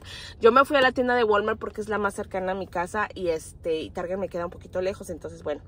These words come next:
<laughs> en lo que me voy a ahorrar del, de, de lo que me voy a ahorrar en los centavitos, lo voy a gastar en gasolina, por eso me fui a Walmart, ¿ok? Pero dependen, dependiendo en qué tienda tú lo quieras hacer, ya sea en Target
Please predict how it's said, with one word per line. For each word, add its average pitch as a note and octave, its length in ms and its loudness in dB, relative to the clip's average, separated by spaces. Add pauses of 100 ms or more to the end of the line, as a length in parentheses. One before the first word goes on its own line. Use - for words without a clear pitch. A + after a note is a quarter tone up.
(140)
<laughs> - 180 -18
en B3 160 4
lo G#3 80 8
que - 80 -2
me F#3 60 4
voy F#3+ 160 8
a A3+ 60 8
ahorrar A3 260 8
del, E3 640 4
de, D#3+ 500 2 (340)
de F#3+ 240 2
lo F#3 120 2
que - 80 -8
me F#3 100 6
voy G3 200 8
a G#3+ 60 6
ahorrar G#3+ 280 6
en G#3+ 80 4
los G3+ 140 0
centavitos, F#3 460 0
lo A3 60 0
voy E3 140 6
a D#3 40 2
gastar E3 200 -4
en D#3+ 80 -2
gasolina, F#3+ 480 0
por D#3+ 140 -2
eso E3+ 140 -6
me E3+ 120 -6
fui E3 140 -4
a D3 60 2
Walmart, F3+ 400 4 (300)
¿ok? F#3+ 200 4 (420)
Pero A#3+ 240 12
dependen, C4 560 6
dependiendo G#3+ 480 4
en A#3+ 80 2
qué A3+ 100 2
tienda G3 280 0
tú G#3 100 -2
lo F#3+ 100 2
quieras F#3 260 2
hacer, G3+ 240 0
ya G#3 120 2
sea F#3+ 280 0
en F3+ 180 -4
Target A3+ 520 6